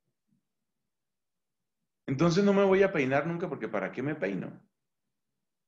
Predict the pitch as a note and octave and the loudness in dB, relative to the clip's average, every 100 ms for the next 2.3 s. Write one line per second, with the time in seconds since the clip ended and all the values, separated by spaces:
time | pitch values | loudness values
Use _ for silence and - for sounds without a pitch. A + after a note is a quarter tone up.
0 | _ _ _ _ _ _ _ _ B2 D3 | _ _ _ _ _ _ _ _ 2 4
1 | F3 C#3+ D3 E3 D#3+ E3 E3+ - G#3 - | 6 4 4 2 0 -2 -6 -6 -6 -6
2 | - - | -8 -12